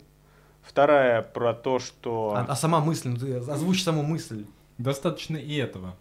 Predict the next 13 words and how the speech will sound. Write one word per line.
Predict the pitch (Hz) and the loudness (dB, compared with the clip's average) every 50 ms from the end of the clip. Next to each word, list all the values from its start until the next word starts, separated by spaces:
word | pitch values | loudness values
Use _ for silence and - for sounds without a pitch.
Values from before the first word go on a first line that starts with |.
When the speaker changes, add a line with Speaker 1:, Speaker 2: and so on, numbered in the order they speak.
| - - | -12 -10
Speaker 1:
Ну, | 131 135 | -10 -4
да | 139 147 165 | -2 0 2
нет, | 196 202 143 143 | 4 4 2 2
ну | 147 170 | 2 2
этого | 190 185 185 170 160 | 2 2 0 -2 -4
будет | 151 160 165 151 | -2 -2 -2 0
достаточно. | 143 147 165 - - 165 - - - 117 | 0 0 0 2 2 0 0 0 -4 -6
Вы | 117 127 | -6 -4
потом | 123 147 147 147 135 117 110 104 107 104 | -2 -4 -2 -2 -2 -4 -4 -6 -6 -6
выберете, | 110 135 147 151 139 117 117 - | -4 -4 -2 -2 -2 -4 -4 -10
с | - | -16
какой | - 117 - - 110 | -18 -14 -12 -10 -8
начнем. | 110 104 - - 107 104 98 95 | -8 -10 -10 -10 -10 -10 -10 -10